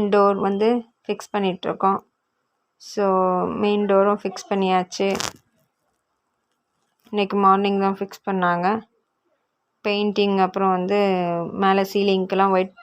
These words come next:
கலர் கொடுக்கணும்ல, அந்த ஒயிட் கலருக்காக பெயிண்டிங் ஒர்க் ஒரு சைடு நடந்துட்டுருக்கு.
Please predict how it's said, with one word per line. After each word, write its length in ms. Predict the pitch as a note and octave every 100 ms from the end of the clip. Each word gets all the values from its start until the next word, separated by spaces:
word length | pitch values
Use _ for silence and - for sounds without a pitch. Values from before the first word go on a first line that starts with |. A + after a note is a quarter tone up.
| - _
கலர் 340 | - F#3+ F#3 F#3+
கொடுக்கணும்ல, 580 | F#3+ F#3 F#3 F#3 F#3 F#3 F3+ _ _ _ _ _ -
அந்த 200 | F#3+ F#3+
ஒயிட் 280 | F#3 F#3+ F#3+
கலருக்காக 540 | G3+ F#3+ G3 F3 F3+ G3 G3
பெயிண்டிங் 400 | F#3 F#3 F#3 F3+
ஒர்க் 200 | F3 - F#3
ஒரு 100 | F3+
சைடு 220 | G3+ F#3+
நடந்துட்டுருக்கு. 640 | F3 E3+ E3+ - - -